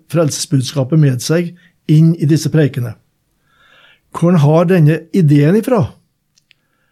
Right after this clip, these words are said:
Saken er at den tyske kirkelederen Bogenhagen nettopp hadde utgitt en bok om Jonah, og likhetstrekka med den boka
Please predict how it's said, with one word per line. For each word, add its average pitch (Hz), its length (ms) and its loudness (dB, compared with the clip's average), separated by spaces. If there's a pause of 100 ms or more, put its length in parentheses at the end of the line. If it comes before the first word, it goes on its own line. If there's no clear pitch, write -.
(500)
Saken 165 480 0
er 160 80 4
at 151 80 0
den 165 140 2
tyske - 440 -2
kirkelederen 143 840 0
Bogenhagen 151 840 2 (480)
nettopp 170 460 0
hadde 196 200 0
utgitt 160 380 -2
en 233 100 -4
bok 196 380 -2 (200)
om 175 160 2
Jonah, 131 420 0 (800)
og 160 120 0
likhetstrekka 151 880 0
med 175 220 2
den 156 200 4
boka 165 380 -2